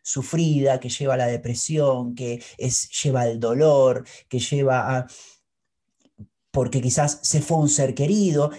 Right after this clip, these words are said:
pero ¿y si ese ser querido está ahora, eh, su ser está en un mundo que está mejor que nosotros, como explicaban los,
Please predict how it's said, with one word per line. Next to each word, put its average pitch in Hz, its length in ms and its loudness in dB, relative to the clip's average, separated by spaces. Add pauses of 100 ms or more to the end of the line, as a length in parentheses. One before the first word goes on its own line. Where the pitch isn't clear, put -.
(120)
pero 175 220 -2
¿y 208 200 0
si 254 140 -2
ese 254 140 0
ser 226 180 0
querido 233 420 2
está 180 640 2
ahora, 175 600 4 (600)
eh, 135 280 -2
su - 180 0
ser 208 400 4
está 147 200 2
en 175 80 0
un 170 120 4
mundo 196 300 4
que 143 80 -2
está 175 200 -2
mejor 254 460 2
que 139 100 0
nosotros, 170 640 0
como 135 220 0
explicaban 143 840 0
los, 123 600 -2